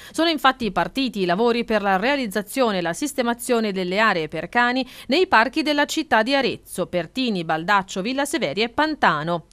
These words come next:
Nel dettaglio, progetto per progetto, possiamo vedere tutte le varie realizzazioni.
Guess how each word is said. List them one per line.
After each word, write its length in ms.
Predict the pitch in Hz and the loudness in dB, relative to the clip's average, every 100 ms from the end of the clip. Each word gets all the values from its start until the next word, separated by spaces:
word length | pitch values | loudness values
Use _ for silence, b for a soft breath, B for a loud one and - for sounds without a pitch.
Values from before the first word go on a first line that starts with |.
| b | b
Nel 240 | 208 214 190 | 2 2 2
dettaglio, 520 | 269 - 285 311 311 | -2 4 4 4 0
progetto 480 | 214 190 226 226 185 | -2 0 0 0 -4
per 240 | 175 - | -2 -4
progetto, 460 | 240 269 294 285 277 | -4 0 0 0 -2
possiamo 400 | 311 277 339 349 | -2 2 2 2
vedere 400 | 339 208 233 247 | 0 0 0 -2
tutte 300 | 320 - 349 | -4 -2 -2
le 100 | 247 | 2
varie 380 | 165 175 196 | 0 0 -2
realizzazioni. 1000 | 202 269 285 240 262 277 - 262 247 262 | 0 0 0 0 -2 -2 0 2 4 2